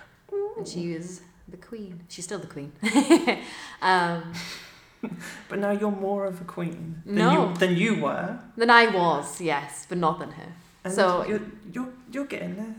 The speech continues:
Speaker 1: Yeah, like, it's, it's funny, people have been like, "Oh, yeah," and I,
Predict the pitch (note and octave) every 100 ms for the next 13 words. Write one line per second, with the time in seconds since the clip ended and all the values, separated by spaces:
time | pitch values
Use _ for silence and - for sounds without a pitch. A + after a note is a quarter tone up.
0 | - - G#3+ G#3 F3+ E3 F3+ B3 - B3+
1 | B3+ B3+ A#3 A3+ A3 A3 G#3 D#4 D#4+ D#4
2 | D4+ D4 C4 B3